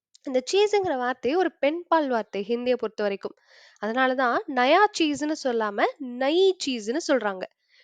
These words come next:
இது பெண்களை குறிக்கக்கூடிய வார்த்தை வந்து ஆ சவுண்ட்ல இருக்கக்கூடாது. நயா அப்படி இருக்கக்கூடாது. நயின்னு இருக்கணும். நயி சீஸ் சீக்கோ அப்படின்னா புது பொருட்களை, புது விஷயத்தை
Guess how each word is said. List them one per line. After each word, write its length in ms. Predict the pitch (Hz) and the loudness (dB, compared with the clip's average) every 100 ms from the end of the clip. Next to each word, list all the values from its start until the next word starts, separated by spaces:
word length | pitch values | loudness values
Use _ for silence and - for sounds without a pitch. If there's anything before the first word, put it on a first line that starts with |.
| - | -10
இது 100 | 233 233 | -6 0
பெண்களை 400 | 247 302 330 320 | 0 2 2 2
குறிக்கக்கூடிய 520 | 277 254 247 254 262 | -2 -6 -6 0 2
வார்த்தை 360 | 240 220 - 233 | 2 0 0 -2
வந்து 240 | 214 262 508 440 _ 233 | 0 2 2 2 _ 2
ஆ 100 | 269 | 4
சவுண்ட்ல 340 | 302 285 269 240 | 4 0 -2 -2
இருக்கக்கூடாது. 440 | 226 220 208 185 - _ _ | -2 -4 -2 -4 -6 _ _
நயா 360 | 214 220 220 233 226 190 | -2 0 4 4 2 0
அப்படி 240 | 240 240 | -2 -2
இருக்கக்கூடாது. 580 | 240 269 262 233 208 285 539 _ _ - | -4 0 0 0 0 0 -2 _ _ -6
நயின்னு 640 | 240 240 240 285 285 277 | 0 0 0 -4 -2 0
இருக்கணும். 360 | 240 - 214 - _ _ _ _ - | -2 -2 -6 -6 _ _ _ _ -8
நயி 440 | 247 269 311 370 415 415 | 0 2 4 6 4 4
சீஸ் 500 | - 285 262 339 262 - _ _ - | -4 -4 0 -2 -2 -10 _ _ -16
சீக்கோ 600 | - 277 262 - 269 262 202 - | -8 -6 -6 -2 2 2 2 -6
அப்படின்னா 440 | 202 185 202 196 240 240 - _ _ - | -16 -10 -8 -2 -2 -4 -14 _ _ -4
புது 220 | 320 370 427 440 | 0 6 4 4
பொருட்களை, 640 | 262 233 214 - 214 208 | 0 0 -2 -2 0 0
புது 240 | 214 262 320 320 | 0 0 2 2
விஷயத்தை 580 | 254 - 262 247 208 | 0 0 0 0 -2